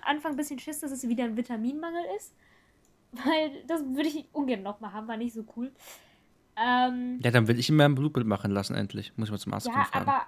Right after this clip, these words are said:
Speaker 1: aber, äh, hatte ich ja ewig nicht mehr. Ist ja schon saulang her.
Speaker 2: Hm.
Speaker 1: Und,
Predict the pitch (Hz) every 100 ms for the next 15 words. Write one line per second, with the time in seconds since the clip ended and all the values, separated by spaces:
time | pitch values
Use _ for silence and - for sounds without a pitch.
0 | - 240 269 - - - 277 269 247 277
1 | 254 - 247 226 196 185 180 180 - -
2 | 220 214 220 202 214 208 202 196 190 -
3 | _ _ _ _ _ _ - 240 240 233
4 | 226 226 226